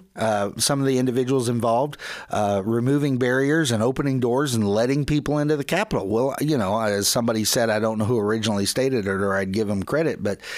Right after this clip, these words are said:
how many insurrections have tour guides? I mean, I, I, I don't know how that works.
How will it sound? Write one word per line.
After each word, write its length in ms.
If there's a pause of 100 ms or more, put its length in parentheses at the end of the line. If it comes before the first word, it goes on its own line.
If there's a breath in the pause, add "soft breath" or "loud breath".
(160 loud breath)
how 100
many 180
insurrections 640
have 200
tour 260
guides? 420
I 80
mean, 220
I, 260
I, 240
I 140
don't 300
know 180
how 220
that 200
works. 580